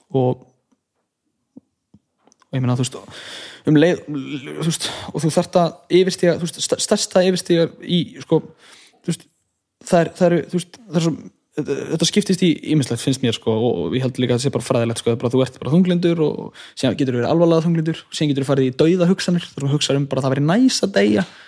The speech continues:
lenda í slysi eða, eða fá sjúkdóm eða eitthvað, skilur, og, og það er mjög algengt, skilur, það er bara mjög algengt, en, og síðan þarf að stíga yfir það, þann hjalla til þess að komast niður í það actually bara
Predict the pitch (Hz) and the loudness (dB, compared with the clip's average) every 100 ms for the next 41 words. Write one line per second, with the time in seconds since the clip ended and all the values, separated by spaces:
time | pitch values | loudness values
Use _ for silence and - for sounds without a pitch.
0 | _ - 156 156 - 165 - 160 160 160 | _ -2 0 0 2 0 0 0 0 0
1 | 165 160 - 156 160 - 160 160 - 160 | -2 -2 -2 -4 -2 0 0 -2 -2 0
2 | 160 156 156 - - 160 160 - - - | 0 0 -2 -4 -4 -2 -2 -6 -20 -20
3 | - _ _ - 156 147 - _ _ _ | -20 _ _ -4 0 0 -2 _ _ _
4 | _ _ - - 160 160 147 190 - 190 | _ _ -4 0 2 2 2 0 -2 -6
5 | - - - _ _ _ _ - 185 185 | -8 -18 -18 _ _ _ _ -6 -4 -4
6 | - - - 143 139 160 170 170 165 - | -8 -10 -2 0 2 2 2 0 -6 -10
7 | - 160 - - _ _ _ _ _ _ | -6 -4 -4 -8 _ _ _ _ _ _
8 | _ - _ - - 165 170 165 - 185 | _ -20 _ -4 0 0 0 -2 0 2
9 | 160 165 160 - 165 147 - _ _ _ | 4 2 0 0 0 0 -4 _ _ _
10 | _ _ - 180 160 170 147 - 151 147 | _ _ -4 -2 0 0 -2 2 0 0
11 | - 151 - - 165 151 139 139 139 139 | -2 -4 -4 -2 0 0 0 0 0 -2
12 | - 131 127 120 | -2 -2 0 -2